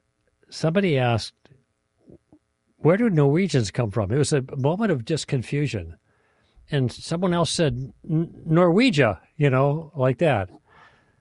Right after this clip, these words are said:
I know what Ghana is. It's in Africa, but I don't know. I pronounced it with the H, Ghana. Yes, uh, from Ghana. So this will be Philip from Accra, A C C R A, Ghana. And, uh,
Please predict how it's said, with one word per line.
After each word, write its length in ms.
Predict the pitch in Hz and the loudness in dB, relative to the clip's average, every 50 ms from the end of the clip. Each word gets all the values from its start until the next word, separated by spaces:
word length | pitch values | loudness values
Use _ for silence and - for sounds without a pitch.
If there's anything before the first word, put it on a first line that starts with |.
| _ _ _ _ _ _ | _ _ _ _ _ _
I 140 | - 190 240 | 0 2 2
know 140 | 269 269 214 | 4 4 2
what 220 | 165 135 - _ | 2 2 -2 _
Ghana 340 | - 151 131 120 120 113 117 | -2 0 2 2 2 2 0
is. 500 | 113 110 107 110 131 180 185 - - - _ _ _ | 2 2 2 4 4 2 0 -2 -6 -8 _ _ _
It's 100 | _ - | _ -4
in 80 | 156 156 | -2 0
Africa, 600 | 185 202 196 - - 156 123 - - 82 82 - _ _ _ _ | 2 2 0 2 0 -2 -2 -2 -6 -6 -6 -12 _ _ _ _
but 180 | - 120 127 | -4 -4 0
I 80 | 131 139 | 0 0
don't 120 | 147 139 | 2 2
know. 100 | 127 110 | 2 2
I 80 | 107 101 | 0 0
pronounced 460 | - - 117 123 120 110 - - - | -2 -2 0 0 0 0 -2 -4 -8
it 100 | 104 104 | -8 -8
with 140 | 113 110 - | -8 -10 -6
the 160 | - 107 107 | -4 -4 -2
H, 220 | 98 92 - - _ | -2 -4 -6 -4 _
Ghana. 480 | 120 107 - 120 104 87 87 78 - _ _ _ _ _ _ _ _ _ _ _ _ _ _ _ _ _ _ _ _ _ | -4 -4 -4 -6 -6 -6 -8 -8 -10 _ _ _ _ _ _ _ _ _ _ _ _ _ _ _ _ _ _ _ _ _
Yes, 360 | 190 196 170 127 - - 135 | -4 0 0 0 0 0 2
uh, 200 | 135 127 117 107 | 2 4 2 0
from 460 | - - - - _ _ - 147 139 120 | -2 -6 -18 -20 _ _ -6 -6 -6 -4
Ghana. 440 | - 120 95 113 127 110 85 76 - _ _ _ _ - - - - - - - | -4 -4 -2 -2 -2 -4 -6 -8 -12 _ _ _ _ -20 -20 -20 -20 -20 -20 -10
So 160 | - - 156 | 0 0 4
this 220 | 135 180 185 - - | 4 4 2 4 2
will 100 | 202 156 | 4 4
be 140 | 147 139 | 4 2
Philip 320 | 120 - 185 185 175 160 - | 4 2 2 2 2 0 -2
from 460 | - _ - 147 135 123 123 151 - _ _ - | -4 _ 0 2 2 2 0 -2 -6 _ _ 0
Accra, 600 | 156 160 - _ - 135 107 95 110 123 123 - _ _ - | 0 0 0 _ 0 0 2 2 2 0 -2 -6 _ _ -2
A 140 | 120 123 | 0 0
C 180 | 117 - 147 127 | 0 0 -2 -2
C 280 | - - - 123 120 120 | -2 -2 -2 -2 -2 -2
R 280 | 113 101 98 104 113 | -2 -4 -2 -2 -2
A, 340 | 107 98 95 92 104 117 - _ _ _ _ _ _ _ _ _ _ _ _ _ _ _ _ _ _ | 0 0 0 0 -2 -4 -6 _ _ _ _ _ _ _ _ _ _ _ _ _ _ _ _ _ _
Ghana. 400 | - 165 139 113 92 82 80 - _ _ _ _ _ _ _ _ _ _ - | 2 2 2 2 0 -4 -8 -10 _ _ _ _ _ _ _ _ _ _ -2
And, 340 | 120 110 104 104 104 101 98 | 0 2 2 2 2 2 2
uh, 380 | 101 101 98 95 92 90 92 | 2 0 0 0 0 -2 -4